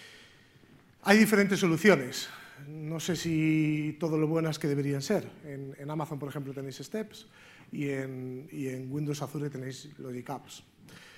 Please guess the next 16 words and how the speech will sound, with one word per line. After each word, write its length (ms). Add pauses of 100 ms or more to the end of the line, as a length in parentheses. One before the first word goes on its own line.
(260)
Seguro 380
que 60
algunos 280
está 180
tirando 300
los 160
pelos. 320
"No, 240
eso 160
es 100
una 120
mierda". 240 (1000)
Pero 160
bueno, 320
permitiría 440
hacer 760